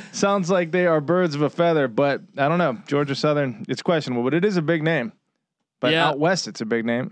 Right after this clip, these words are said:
Speaker 1: <laughs> I don't know how much cachet it carries in
Speaker 2: I don't
Speaker 1: Georgia.
Speaker 2: even know if it's a, a big name out west. I mean, I think he's originally fr-,
Speaker 1: <laughs>
Speaker 2: yeah, I think he's from, f-, is he from the South? I think, I think he is. Um,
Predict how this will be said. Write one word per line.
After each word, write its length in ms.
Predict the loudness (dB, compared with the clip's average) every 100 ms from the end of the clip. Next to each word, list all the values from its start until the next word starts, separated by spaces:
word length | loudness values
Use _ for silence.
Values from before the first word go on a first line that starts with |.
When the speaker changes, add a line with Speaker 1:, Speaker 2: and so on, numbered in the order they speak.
| -8 -8
Speaker 1:
<laughs> 120 | -4
I 40 | -2
don't 160 | 0
know 100 | 0
how 100 | 0
much 220 | 0 -2
cachet 420 | -2 -2 0 -2 0
it 60 |
carries 380 | 0 2 0 -2 -10 -12 -4
in 60 | 0
Speaker 2:
I 60 |
don't 100 | 2
Speaker 1:
Georgia. 140 | 2 2
Speaker 2:
even 20 |
know 160 | 2 2
if 60 | 0
it's 100 | -2
a, 60 | 0
a 80 | 0
big 240 | 0 0 0
name 260 | 2 2
out 220 | 0 0
west. 340 | 2 2 0 -2
I 40 |
mean, 200 | 0 0
I 60 | 0
think 200 | -2 -2
he's 160 | 0 0
originally 400 | 0 0 0 -2
fr-, 180 | -2
Speaker 1:
<laughs> 160 | 0 0
Speaker 2:
yeah, 160 | 0 -2 -2
I 140 | -4 -2
think 160 | -2
he's 100 | -2
from, 120 | -2
f-, 240 | -6 -8 -6 -4
is 80 | -2
he 180 | -2
from 240 | -2 -2 -2
the 80 | -2
South? 340 | -2 -2 -2
I 40 |
think, 280 | -2 -2 -2
I 80 | -4
think 200 | -4 -2
he 100 | 0
is. 280 | 0 -2 -8 -20 -20 _ _ _ -2
Um, 480 | 0 2 2 0